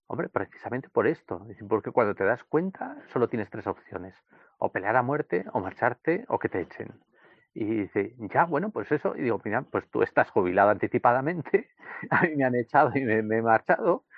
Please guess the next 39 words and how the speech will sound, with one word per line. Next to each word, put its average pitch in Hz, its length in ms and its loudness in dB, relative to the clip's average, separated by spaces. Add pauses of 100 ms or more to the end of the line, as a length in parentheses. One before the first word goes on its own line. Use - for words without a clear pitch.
(240)
y 123 180 -4
esta - 160 -2
es 185 60 0
la 151 100 4
realidad, 87 540 -2
¿no?". - 260 -14
Entonces, - 340 -10 (120)
eh, - 280 -18
hay 107 140 2
que 147 100 2
ser 156 120 0
consciente 110 400 0
de 131 120 2
que - 100 -8
somos 107 260 -4
humanos 135 420 -4 (500)
y - 100 -10
que - 120 -4
desgraciadamente 110 580 -2
a 98 40 2
lo 90 60 -2
mejor 90 180 -4
hemos 120 180 -8
pasado - 260 -2
muchos 104 340 -8
años 110 220 -6
haciendo - 280 -8
cosas 101 240 -8
muy 95 160 -6
malas, 131 320 -4 (520)
pero 120 140 -8
bueno, - 240 -8 (380)
m-, 117 180 -10
algunos 110 480 -6
nos 104 160 -4
vamos 101 240 0
dando 95 220 0
cuenta 131 540 -2
y, 98 380 -6